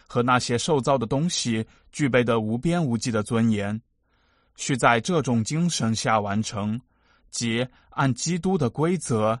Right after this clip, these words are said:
来进行。由此可发现，在社会上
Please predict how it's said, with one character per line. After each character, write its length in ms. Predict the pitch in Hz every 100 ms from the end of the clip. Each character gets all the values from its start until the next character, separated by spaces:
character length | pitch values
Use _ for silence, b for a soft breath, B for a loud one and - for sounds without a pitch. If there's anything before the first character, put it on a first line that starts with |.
| _
来 180 | 107 104
进 260 | 131 120
行。 400 | 107 - 101 107 117 _ _ _ _ _ _
由 240 | - 120 -
此 400 | - - 123 147
可 220 | - 113
发 220 | - 104
现， 360 | 107 123 107 104 - _ _
在 220 | - 127 113
社 280 | - 180
会 200 | 123 117
上 380 | 107 113 107 110